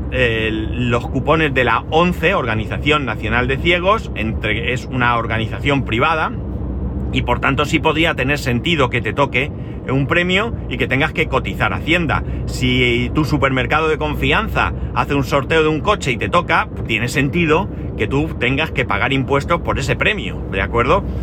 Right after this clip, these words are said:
Porque estamos hablando de una situación que se da entre particulares, entre una empresa privada y un particular, y por tanto, bueno, tiene, que puede tener su, su sentido,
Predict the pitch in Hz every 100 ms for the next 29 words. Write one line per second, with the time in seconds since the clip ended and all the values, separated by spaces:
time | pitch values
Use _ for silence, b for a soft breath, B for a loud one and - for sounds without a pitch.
0 | B - 95 - 120 135 123 135 165 165
1 | 113 110 117 117 123 131 123 135 127 123
2 | 131 185 - 120 117 131 165 147 123 120
3 | 180 208 - - 127 123 113 90 110 120
4 | 82 - - 101 107 107 139 131 95 -
5 | 120 151 165 202 220 B B - 123 143
6 | 151 139 117 107 104 160 151 B B B
7 | 131 117 113 117 123 156 - 104 139 -
8 | 113 139 147 113 127 127 - 190 170 123
9 | 123 117 123 123 110 98 139 131 104 101
10 | 196 110